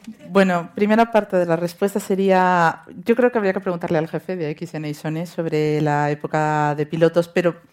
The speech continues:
en el pasado todo este proceso de pilotos y de venta de los primeros capítulos solía durar unos dos meses máximo. Y sin embargo, ahora como nos encontramos con tantísimas opciones para ver series, plataformas de streaming, A X N, canales,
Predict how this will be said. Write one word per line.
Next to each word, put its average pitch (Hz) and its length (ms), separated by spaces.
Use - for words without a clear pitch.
en 196 100
el 190 80
pasado 240 680
todo 196 240
este 190 340
proceso 185 720
de 156 240
pilotos 165 640
y 160 60
de 151 100
venta 160 300
de 156 60
los 156 100
primeros 156 260
capítulos 175 440
solía 170 260
durar 165 200
unos 156 180
dos 143 180
meses 160 340
máximo. 143 520
Y 196 100
sin 202 140
embargo, 233 320
ahora 247 160
como 214 180
nos 170 160
encontramos 175 420
con 180 160
tantísimas 175 760
opciones 170 500
para 170 180
ver 160 120
series, 151 540
plataformas 165 540
de 170 60
streaming, 156 580
A 143 100
X 165 300
N, 151 320
canales, 151 680